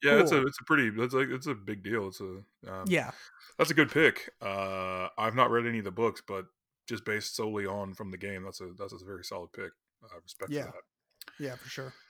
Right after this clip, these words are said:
Speaker 1: Next, we have Megan Z, uh, who picked, uh, some word I can't pronounce, Neferit.
Speaker 2: Ne-,
Speaker 1: That's probably wrong. Don't come for me on the
Speaker 2: Neferet.
Speaker 1: Twitter.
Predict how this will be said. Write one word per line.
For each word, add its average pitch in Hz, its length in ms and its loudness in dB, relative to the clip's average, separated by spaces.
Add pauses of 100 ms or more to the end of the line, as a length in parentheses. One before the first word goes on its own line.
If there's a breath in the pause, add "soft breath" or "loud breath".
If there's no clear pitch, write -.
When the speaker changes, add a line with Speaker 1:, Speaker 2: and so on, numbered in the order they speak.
(580 soft breath)
Speaker 1:
Next, 147 160 4
we 156 120 8
have 135 120 8
Megan 147 320 6
Z, 156 440 4 (260 loud breath)
uh, 113 320 0
who 135 180 -6
picked, - 340 0 (480 loud breath)
uh, 113 200 2
some 127 240 2
word 120 180 4
I 113 60 2
can't 123 240 -6
pronounce, 120 340 -4
Neferit. 147 600 4
Speaker 2:
Ne-, 202 100 4
Speaker 1:
That's 214 120 4
probably 110 280 -4
wrong. 135 480 0
Don't 117 180 -2
come 180 160 2
for 190 220 4
me 185 80 6
on 214 80 4
the 226 60 -2
Speaker 2:
Neferet. 214 120 0
Speaker 1:
Twitter. 165 300 -2